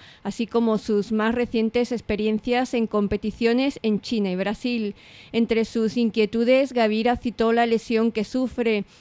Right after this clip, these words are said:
que lo mantendrá apartado del juego durante algunas semanas, teniendo que pasar con toda probabilidad por quirófano. El dúo formado por el sanroqueño y el castellonense ha sido este año campeón de Europa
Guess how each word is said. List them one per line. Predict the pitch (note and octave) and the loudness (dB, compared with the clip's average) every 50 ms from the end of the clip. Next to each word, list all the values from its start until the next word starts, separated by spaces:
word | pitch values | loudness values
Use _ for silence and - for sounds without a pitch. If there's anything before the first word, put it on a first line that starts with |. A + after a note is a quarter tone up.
| - - | -10 -4
que | - A3+ | 0 2
lo | A3 | 2
mantendrá | G#3+ G#3 G#3 G#3 G3+ A3+ G#3 G#3 G#3 G#3 A3 | 2 2 0 0 0 0 0 0 0 0 0
apartado | G#3+ - A3+ G#3 G#3+ - G#3 G#3 G#3 A3 A3 | 0 0 -2 -2 -2 -2 -2 0 0 2 2
del | A3+ A3+ | 2 2
juego | A3 - - A#3 A3 G#3+ A3 A#3 | 0 0 0 0 2 2 2 2
durante | A3 A#3 A3 G#3+ G#3+ G3+ G#3 | 2 4 2 2 2 0 0
algunas | G3+ G3+ F#3 G3+ G#3 A3 A#3+ B3+ | -2 -2 0 0 0 0 -2 -2
semanas, | - - G#3+ G3+ G#3 A3+ A#3 A#3 A3+ G#3+ G#3+ E3+ - - - - - - - | -4 -4 -4 -2 0 0 0 0 0 -2 -4 -6 -8 -14 -20 -20 -20 -8 -2
teniendo | A#3 A3 G#3+ A3 A3 A3 A3 A#3+ B3+ | -2 0 2 2 2 4 4 2 2
que | B3 B3+ G#3+ | 2 0 -4
pasar | - G3+ G3 - - A3 A3 G#3+ | -4 -4 -6 -4 -2 -2 -2 -2
con | - A3 G#3+ G3+ | 0 0 0 0
toda | - A3 A3 A3+ A3+ G#3+ | 0 0 0 2 0 0
probabilidad | - G3+ G3 G3 G3 G#3 A#3 A#3 B3 B3+ A3 A3+ A3+ A#3 | 0 -2 0 0 0 0 0 0 0 0 2 2 0 0
por | - G#3+ G3 - | 0 -2 -4 -4
quirófano. | - G#3+ G#3+ A#3 A#3+ A3+ - A3+ G#3+ G#3 G3+ G3 G3 - - - - - - - - - | -2 0 0 0 0 0 0 0 2 2 0 0 -2 -6 -10 -18 -20 -20 -20 -20 -10 -2
El | - G#3 G#3+ | 0 0 2
dúo | G3 A3 A#3 A#3 | 2 4 4 4
formado | A3+ - A#3+ A3+ A3 A3 G#3+ A3 A#3+ B3 | 4 4 0 2 2 2 2 2 2 2
por | A#3+ C4 A#3 | 2 2 0
el | A3+ G#3+ G#3+ | 0 0 -2
sanroqueño | - A#3+ A3 G#3+ G#3+ G#3+ G3+ - G#3+ G#3+ A3+ A3+ B3 B3+ | -2 0 0 0 0 0 -2 0 0 0 2 2 2 4
y | B3+ B3+ | 4 4
el | B3 A#3 | 2 2
castellonense | G3+ G#3+ G#3+ - - A3 G#3+ G#3 G3+ G#3 A3 A3 G#3+ - C4 C4+ C#4 C#4+ C#4+ | 0 -2 -4 -4 -2 -2 0 0 0 2 0 0 0 0 -2 0 0 0 0
ha | B3+ A#3 | -2 -2
sido | A3+ - A#3 G#3+ G3 G#3+ | -4 -4 -4 -2 -2 -2
este | G#3+ G#3 - - A3 | -2 -2 -2 0 0
año | G#3+ G#3 G#3+ A3 A3+ | 0 2 2 0 0
campeón | - - A#3 A3+ - G#3+ G3+ G3+ G#3 A3+ | 2 2 2 2 2 2 0 2 2 4
de | A3+ A3 | 4 4
Europa | G3+ G3 A3+ A#3+ A#3+ - A#3 A3 G3 | 6 6 4 2 2 2 0 -2 -2